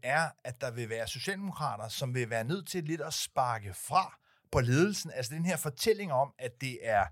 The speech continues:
det landspolitiske, at det er Mette Frederiksens profil. Altså hvor man engang talte om en statsminister-effekt,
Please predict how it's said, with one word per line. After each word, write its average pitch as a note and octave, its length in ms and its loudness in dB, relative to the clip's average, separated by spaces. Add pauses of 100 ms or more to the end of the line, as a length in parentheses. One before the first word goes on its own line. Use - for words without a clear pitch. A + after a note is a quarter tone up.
(160)
det A#2 80 -2
landspolitiske, C#3+ 840 0 (120)
at A#2+ 160 -2
det C3 120 -6
er A#2 40 -6
Mette A#2 240 -6
Frederiksens C#3+ 680 -4 (460)
profil. B2+ 520 -2 (400)
Altså B2+ 220 4
hvor B2+ 140 6
man B2 180 0
engang D#3+ 320 2
talte E3 320 0
om C#3 200 2
en B2 120 -8
statsminister-effekt, C#3+ 1500 -4